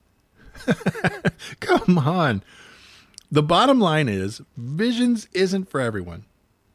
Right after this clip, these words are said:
I don't think I was the target audience, but I still had a lot of fun watching it, and there's a bunch of cool stuff to take away from it. To the haters, all I can say is find your happy place, man.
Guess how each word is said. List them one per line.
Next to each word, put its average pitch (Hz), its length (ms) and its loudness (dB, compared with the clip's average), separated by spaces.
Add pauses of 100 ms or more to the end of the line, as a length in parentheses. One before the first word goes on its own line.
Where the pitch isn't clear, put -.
(440)
I 180 140 2
don't 226 140 2
think 190 160 4
I 127 120 4
was 220 180 2
the 143 60 -10
target 120 380 2
audience, 131 360 0
but 208 140 -2
I 202 60 4
still 196 220 -2
had 196 160 2
a 180 60 4
lot 143 280 0
of 147 120 -2
fun 131 240 -4
watching 127 360 -4
it, 147 120 -2 (200)
and 233 100 -2
there's 233 180 0
a 226 40 4
bunch 208 300 -4
of 196 60 -6
cool 214 180 -6
stuff 175 280 -6
to 165 100 -6
take 147 220 0
away 123 240 0
from 92 220 -8
it. 85 100 -16 (200)
To 214 100 0
the 185 80 0
haters, 220 380 0 (360)
all 175 160 0
I 220 60 0
can 202 160 -4
say 202 220 -2
is 196 140 -2
find 165 340 -2
your 147 100 -2
happy 143 340 0
place, 143 500 0
man. 170 400 -4